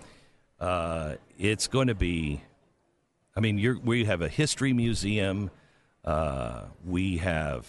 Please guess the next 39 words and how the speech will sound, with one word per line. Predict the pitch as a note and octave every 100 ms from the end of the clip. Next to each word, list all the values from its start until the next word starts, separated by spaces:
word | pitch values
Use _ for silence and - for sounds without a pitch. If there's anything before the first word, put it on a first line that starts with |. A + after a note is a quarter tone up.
| - _ G#2+
really | F2+ G2+ C3 A#2 F2+ D2 -
great | G2 G2 A2 A#2+ A#2 -
names | G#2 F#2+ F#2+ G2+ G2+ -
that | F2+
are | F2
coming, | - F#2 G2+ F#2 F#2 F#2 - _ -
uh, | E2 D#2 D2+
that | C#2+ D2+ -
I | E2+ E2 -
can't | - F#2+ E2+ -
tell | G2+
you | G2+ G2+
about | G2 F#2 -
right | E2 F2 F2+
now, | G2 A2+ A#2+ - - - - _
uh, | D#2+ D2+ D2
but | C#2+
I | D2
can't | - - G#2+ G2+ - - -
wait | E2+ A2+ B2+ - - - _
to | - G#2+
be | A2+
able | A2+ A2
to | - A2+ G#2
announce, | G2 G2+ A2+ - - -
uh, | E2+ E2
some | - A2
of | G#2
the |
names | G2+ G#2 A2+ G#2
that | F#2
are | F#2+
coming. | - G2+ G#2+ G2+
We | F2
have | F#2+
some | - F#2+ F#2
surprises | - - G#2 A2 G#2 G#2
that | F#2+
will | F2+ F#2+